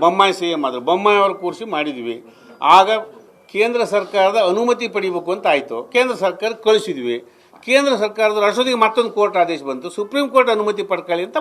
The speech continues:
ವಾಪಸ್ ಹಾಕಿದ್ರು. ಅಷ್ಟೊತ್ತಿಗೆ ಎಲೆಕ್ಷನ್ ಬಂತು, ಮೆ-, ಮಾರ್ಚಲ್ಲಿ ಬಂತು ಸರ್, ಮಾರ್ಚ್ ಇಪ್ಪತ್ತಕ್ಕೋ ಇಪ್ಪತ್ತೊಂದಕ್ಕೋ, ಮೇಗೆ ಎಲೆಕ್ಷನ್ನು. ಮಾರ್ಚ್ ಎಲೆಕ್ಷನ್ ತೊಡಿಸ್ಕೊಂಡ್ಬಿಟ್ಟಿದ್ವಿ. ಆಮೇಲೆ ನಮ್ಮ ಸರ್ಕಾರ ಬರಲಿಲ್ಲ, ಈ ಸರ್ಕಾರ ಬಂದಿದೆ. ಈಗ ಎಷ್ಟು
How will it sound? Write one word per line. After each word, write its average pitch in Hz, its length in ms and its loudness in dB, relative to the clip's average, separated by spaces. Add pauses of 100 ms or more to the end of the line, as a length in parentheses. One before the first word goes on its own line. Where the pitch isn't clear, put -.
ವಾಪಸ್ 247 260 2
ಹಾಕಿದ್ರು. 127 320 -8 (360)
ಅಷ್ಟೊತ್ತಿಗೆ 262 400 0
ಎಲೆಕ್ಷನ್ 214 360 0
ಬಂತು, 131 220 -6 (100)
ಮೆ-, 143 120 -14 (360)
ಮಾರ್ಚಲ್ಲಿ 214 460 4
ಬಂತು 160 280 -4
ಸರ್, 110 140 -2 (100)
ಮಾರ್ಚ್ 143 280 -2
ಇಪ್ಪತ್ತಕ್ಕೋ - 540 -8
ಇಪ್ಪತ್ತೊಂದಕ್ಕೋ, 120 600 -12 (480)
ಮೇಗೆ 254 320 2
ಎಲೆಕ್ಷನ್ನು. 127 460 -2 (600)
ಮಾರ್ಚ್ 208 360 2
ಎಲೆಕ್ಷನ್ 202 280 -4 (120)
ತೊಡಿಸ್ಕೊಂಡ್ಬಿಟ್ಟಿದ್ವಿ. 139 720 -6 (320)
ಆಮೇಲೆ 247 320 6
ನಮ್ಮ 196 200 -2
ಸರ್ಕಾರ 185 240 -2 (120)
ಬರಲಿಲ್ಲ, 143 320 -2 (140)
ಈ - 20 -6 (140)
ಸರ್ಕಾರ 185 260 -2 (100)
ಬಂದಿದೆ. 127 200 -6 (140)
ಈಗ 220 120 -4 (880)
ಎಷ್ಟು - 240 -14